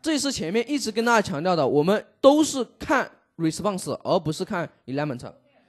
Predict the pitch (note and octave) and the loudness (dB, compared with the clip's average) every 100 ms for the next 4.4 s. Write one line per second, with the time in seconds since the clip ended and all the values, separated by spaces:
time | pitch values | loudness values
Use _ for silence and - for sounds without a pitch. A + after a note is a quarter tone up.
0 | _ - F#3+ C#4+ C#4 C4+ C#4+ C4+ F#3 - | _ -10 0 4 6 6 4 2 2 2
1 | C#4 A#3+ A#3 A3+ A3+ A3+ F3 F3+ D3+ C#3+ | -2 2 2 4 4 4 0 0 0 0
2 | C#4 C4 D#3 - A#3+ A3 E3 D#3 - - | 0 2 0 0 -6 -4 0 -2 -2 2
3 | F3 D#3+ - _ _ F#3 E3+ G#3+ - A3 | 2 2 -6 _ _ -2 4 4 4 0
4 | A3 F#3 B2+ C3 | 2 2 0 -4